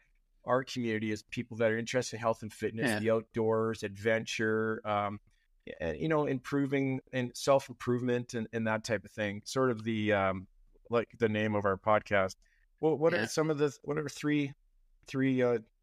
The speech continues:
Speaker 1: do this one thing or do this weird thing or whatever you
Speaker 2: You're looking for, uh, for health optimization tips, eh?
Speaker 1: Yeah. I mean,
Speaker 2: Yeah.
Speaker 1: obviously strength training, I think you're gonna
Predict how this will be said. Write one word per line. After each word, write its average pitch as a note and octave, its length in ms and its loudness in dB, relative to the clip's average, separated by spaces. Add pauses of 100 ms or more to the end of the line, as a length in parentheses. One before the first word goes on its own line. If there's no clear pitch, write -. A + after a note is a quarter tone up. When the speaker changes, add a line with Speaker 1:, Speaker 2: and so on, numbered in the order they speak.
(240)
Speaker 1:
do C3+ 120 2
this B2+ 200 2
one B2 200 0
thing B2+ 300 2
or G#2+ 60 0
do A2+ 160 -2
this A2 180 -2
weird A2+ 260 -2
thing A#2 220 0
or A2 40 -2
whatever G#2 220 -4
you G2+ 140 -6 (1800)
Speaker 2:
You're F3 140 6
looking E3+ 260 6
for, C3 320 2
uh, G#2+ 220 0 (440)
for C#3+ 140 -4
health C#3+ 220 4
optimization C3+ 800 -2
tips, - 300 -6
eh? C#3 180 -2 (920)
Speaker 1:
Yeah. D#4 280 -2 (380)
I D#3 40 -2
mean, C#3 140 0
Speaker 2:
Yeah. C3+ 60 2
Speaker 1:
obviously D#3 360 2
strength C#3+ 380 -2
training, C#3 320 -2
I B2 80 0
think B2+ 240 -6
you're B2 80 -6
gonna A2+ 380 -4